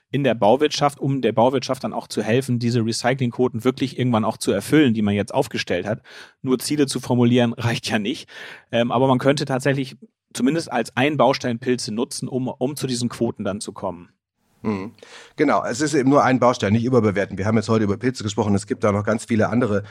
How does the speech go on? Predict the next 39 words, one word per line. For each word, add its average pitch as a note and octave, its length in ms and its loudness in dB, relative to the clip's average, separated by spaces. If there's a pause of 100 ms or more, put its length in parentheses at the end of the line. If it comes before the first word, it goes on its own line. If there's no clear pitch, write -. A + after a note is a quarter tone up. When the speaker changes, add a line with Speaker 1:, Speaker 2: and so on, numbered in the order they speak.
Speaker 2:
auch - 160 -2
spannende F2+ 400 -2
Sachen. F#2+ 260 -4 (400)
Aber C3+ 240 2
genau C#3 240 2
wie C3+ 60 -2
du B2+ 60 -2
sagst, B2 240 -2
so - 60 -2
ist - 160 -2
es. G2 80 -10
Das A2 140 -2
ist B2+ 140 -6
eben A#2 160 2
die G#2+ 100 0
Hoffnung C#3+ 380 0
auch A2 100 -2
dieses G#2+ 220 -8
Teams C3+ 240 -6
vom A2 180 -2
K G#2+ 200 0
I G#2 60 -4
T A#2+ 340 0 (220)
und - 140 -4
auch G2+ 80 0
anderen C#3+ 300 4
Hochschulen A#2 440 2
und F2 120 0
Instituten. A2+ 600 -2 (280)
Äh, A2+ 140 0
diese A2+ 200 0
K-I-T-Leute D3 680 2
haben C3+ 280 -2
in A#3+ 160 2
einem, A#2 380 4
äh, F#2 140 2
Modellprojekt G#2+ 840 0
namens G#2+ 460 0
Roofkit C3 720 0